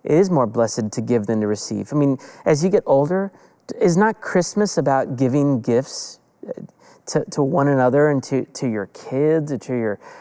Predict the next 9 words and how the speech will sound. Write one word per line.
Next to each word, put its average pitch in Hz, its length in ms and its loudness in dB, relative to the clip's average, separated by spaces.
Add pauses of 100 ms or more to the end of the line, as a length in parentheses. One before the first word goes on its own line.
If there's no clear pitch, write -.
(320)
to 143 160 -2
your 127 120 2
loved 123 300 0
ones? 170 280 -2
I, 196 280 0
I 190 200 -4 (180)
genuinely 208 640 0
enjoy 139 580 2
giving 127 640 0